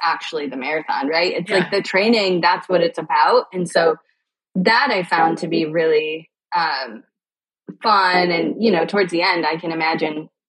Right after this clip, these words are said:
Speaker 1: that's part of why I haven't run a full marathon yet is the training is so intense and
Speaker 2: Yep.
Speaker 1: just the amount of time and the commitment to be able to really prepare yourself. I just have to figure out how to balance that. But, um,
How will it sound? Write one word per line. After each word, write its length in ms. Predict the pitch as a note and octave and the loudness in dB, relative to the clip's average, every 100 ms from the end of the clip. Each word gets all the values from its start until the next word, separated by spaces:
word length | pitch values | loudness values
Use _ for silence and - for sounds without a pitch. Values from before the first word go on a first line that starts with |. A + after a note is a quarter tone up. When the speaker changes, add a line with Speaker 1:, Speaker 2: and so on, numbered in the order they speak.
| - | -6
Speaker 1:
that's 240 | G3+ G3+ - | -6 -6 -2
part 180 | A#3+ B3+ | 0 2
of 80 | F#3 | 2
why 180 | F3 | 2
I 40 | E3+ | 2
haven't 320 | E3+ D#3 D#3+ | 0 -2 0
run 200 | E3+ G#3 | 0 0
a 100 | D#3 - | -4 2
full 180 | F#3+ | 2
marathon 460 | F3+ E3 E3+ D#3+ D3+ | 2 0 0 -2 -4
yet 260 | D3 - - | -2 -2 -2
is 160 | D#3+ - | -10 -6
the 100 | D3+ | -6
training 420 | - A3+ G#3+ D#3+ | -2 0 0 0
is 140 | D3+ - | -6 -8
so 180 | C#3+ | -6
intense 520 | D3 D3 D3+ D3 - - | -6 -6 -4 -4 -8 -14
and 200 | D#3 D#3 F3+ | -12 -10 -6
Speaker 2:
Yep. 280 | F3+ F3+ - | -8 -6 -6
Speaker 1:
just 180 | F3 | -2
the 100 | F3 | 0
amount 260 | F3 E3 E3 | 2 2 0
of 60 | - | -2
time 320 | D#3 F3 F3 | 0 2 0
and 80 | D#3+ | -4
the 80 | D3+ | -6
commitment 480 | F3 F#3 F#3 D#3+ - - | -8 -6 -4 -6 -10 -2
to 140 | E3+ | -2
be 140 | E3 D#3+ | 2 0
able 140 | D#3+ | 2
to 80 | D#3+ | -2
really 280 | D#3+ D#3 D#3+ | -2 -2 -4
prepare 340 | D#3 - D3+ | -10 -8 -2
yourself. 420 | E3+ G3 C4 C#4 C#4 | -2 0 2 0 0
I 120 | D#3+ E3+ | -4 -4
just 200 | E3+ - | -8 0
have 200 | E3+ - | 0 0
to 180 | C#3 - _ _ _ G3 | -8 -10 _ _ _ -2
figure 200 | F3 E3 | 0 0
out 80 | |
how 100 | E3+ | 0
to 60 | D#3+ | 0
balance 400 | C#3 D3 E3 E3 | 0 -2 -4 -2
that. 240 | F#3+ F#3 - | 0 0 0
But, 160 | C#3 | -4
um, 360 | A#2 D3 C#3+ | -4 -4 -8